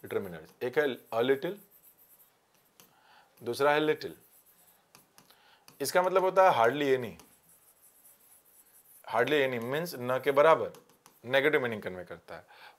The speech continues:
What about lit-, a little? A little means some, it means कुछ, यानी कि ये एक पॉजिटिव मीनिंग कन्वे करता है। Let's go ahead।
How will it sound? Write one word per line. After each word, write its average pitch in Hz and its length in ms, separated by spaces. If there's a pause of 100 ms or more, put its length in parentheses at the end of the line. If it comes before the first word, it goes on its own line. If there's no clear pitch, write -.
What 135 180
about 170 200
lit-, 165 320
a 170 80
little? 185 280 (180)
A 147 120
little 170 260
means 185 340
some, 123 120 (600)
it 131 180
means 180 240
कुछ, - 360 (220)
यानी 123 200
कि 160 360
ये 143 220
एक 143 220 (540)
पॉजिटिव 147 420
मीनिंग 113 260
कन्वे 92 260
करता - 320
है। 80 160
Let's 131 320
go 156 120
ahead। 175 240